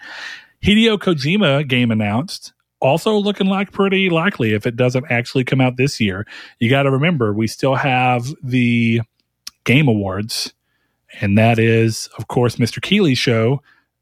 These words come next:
and Keeley is going to work with Kojima to show his thing there if he can make it happen. Guarantee it. So keep your eyes peeled. You may get it as a twenty twenty-two headline. Uh, he says, "Breath of Fire collection, especially three."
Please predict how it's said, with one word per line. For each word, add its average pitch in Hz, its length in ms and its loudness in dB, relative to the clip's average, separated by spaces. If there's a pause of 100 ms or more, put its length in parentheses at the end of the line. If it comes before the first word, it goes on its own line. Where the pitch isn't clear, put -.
(120)
and 127 520 4 (440)
Keeley 180 400 2
is 135 180 -2
going 135 520 2
to 120 600 2 (220)
work 127 240 0
with 123 120 -2
Kojima 117 540 0
to 110 180 0
show 113 240 0
his 110 220 0
thing 107 240 0
there 104 220 0
if 98 120 -6
he 107 100 0
can 104 140 -4
make 98 160 -4
it 92 80 -10
happen. 101 420 -4 (300)
Guarantee 101 500 0
it. 87 100 -8 (460)
So 101 440 2
keep 165 180 -2
your 156 100 4
eyes 156 260 0
peeled. 135 400 -2
You 120 100 -2
may 139 140 0
get 135 140 0
it 127 80 2
as 113 100 0
a 104 40 -8
twenty 117 240 -4
twenty-two 135 500 -2
headline. 110 520 -2 (380)
Uh, 127 180 2
he 135 80 2
says, 143 180 -2
"Breath 165 420 0
of 170 280 -2
Fire 170 540 -2
collection, 107 640 -4
especially 170 720 -2
three." 113 420 -2